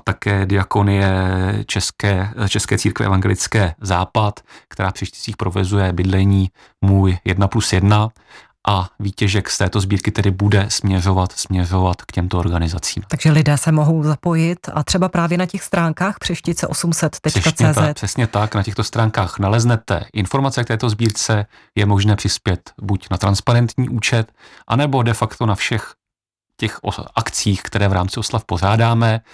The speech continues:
Speaker 1: tak bude možnost, eh, přispět nějakým zajímavým, zajímavým prvkem. Třeba na reprezentačním plese si budete moct zakoupit stírací los,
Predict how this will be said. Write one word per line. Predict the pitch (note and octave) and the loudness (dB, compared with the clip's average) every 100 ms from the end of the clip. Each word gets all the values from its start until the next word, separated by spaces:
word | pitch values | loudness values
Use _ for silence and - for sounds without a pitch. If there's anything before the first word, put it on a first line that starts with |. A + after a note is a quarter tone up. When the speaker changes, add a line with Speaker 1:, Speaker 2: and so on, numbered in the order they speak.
| - - - | -20 -14 -4
Speaker 1:
tak | G2 F#2+ | -2 0
bude | G2 G#2+ | 0 2
možnost, | G2 F#2 G#2 G2+ F#2+ - - | 4 2 4 2 0 -4 -4
eh, | F#2 F2 F2 _ _ _ - | -2 -2 -8 _ _ _ -6
přispět | A2 - - G#2+ G2 - - | -2 -2 0 0 0 -2 -10
nějakým | A2+ F#2+ F#2+ - G#2 G2 | -2 -2 -2 -2 0 2
zajímavým, | G2 G2 G2+ G2 F#2+ F#2+ | 2 2 2 2 2 0
zajímavým | A2 F#2+ G2 G2+ | 0 0 2 2
prvkem. | - - - G2+ F#2+ F#2 | 0 -6 -4 -2 0 -2
Třeba | - F#2+ | -4 0
na | F#2+ | 2
reprezentačním | F2+ - F#2 F#2 F#2+ - F#2+ F2+ - - - | 0 0 -2 0 -2 0 0 0 -6 -20 -6
plese | F#2 F#2 G#2 | -2 0 0
si | - | 0
budete | G2 F#2+ | 0 2
moct | F#2+ F#2 | 2 2
zakoupit | F2 - G2+ | 0 -2 -2
stírací | - - F#2+ - - | -2 0 0 0 0
los, | F#2 G2+ - | 2 2 -2